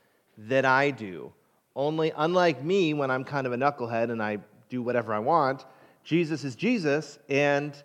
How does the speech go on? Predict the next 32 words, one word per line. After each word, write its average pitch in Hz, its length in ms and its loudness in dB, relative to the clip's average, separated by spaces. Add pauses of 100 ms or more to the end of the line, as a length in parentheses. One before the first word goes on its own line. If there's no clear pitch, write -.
(220)
he 156 120 -2
continues 147 600 -4
to 110 220 -6 (200)
show 98 260 -12
compassion 101 800 -8 (320)
and 113 140 -10
to 104 120 -6
ask 98 220 -4
questions 156 800 -4 (280)
and 117 260 -8
to 107 240 -8
extend 98 360 -10
kindness." 165 640 0 (300)
And 170 180 0
so 208 420 4 (260)
what 240 280 4
we 247 140 0
have 214 260 0
a 196 60 0
chance 220 420 -2
to - 100 -8
do 165 460 0 (260)
is 202 300 0
each 247 400 -2
time 226 300 0
we 165 120 0
open 190 360 4
up 151 420 0 (240)
various 185 420 4
chapters 180 540 0
of 135 300 -2
Mark, 156 520 0